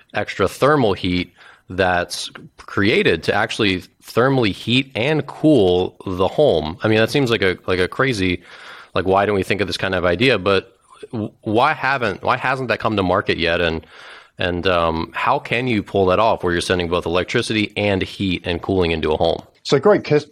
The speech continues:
Speaker 2: question, Dan. Um, we originally installed our three kilowatt, uh, P V system, uh, nearly ten years ago.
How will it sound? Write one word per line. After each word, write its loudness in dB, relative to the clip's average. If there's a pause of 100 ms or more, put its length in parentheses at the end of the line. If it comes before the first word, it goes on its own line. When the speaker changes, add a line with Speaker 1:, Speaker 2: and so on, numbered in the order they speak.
(120)
Speaker 2:
question, 0
Dan. 2
Um, 2 (160)
we 4
originally 4
installed 4
our 4
three 0
kilowatt, 2 (160)
uh, 4
P 2
V 4
system, 0 (260)
uh, 2
nearly 4
ten 0
years 2
ago. -2